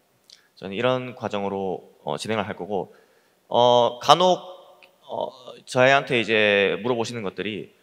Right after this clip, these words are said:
왜 기존에 나와 있는 영지식 증명 알고리즘들을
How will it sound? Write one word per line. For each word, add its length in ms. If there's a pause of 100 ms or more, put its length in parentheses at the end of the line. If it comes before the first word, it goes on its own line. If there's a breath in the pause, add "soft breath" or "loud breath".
(140)
왜 360
기존에 300
나와 240
있는 280
영지식 280
증명 220
알고리즘들을 800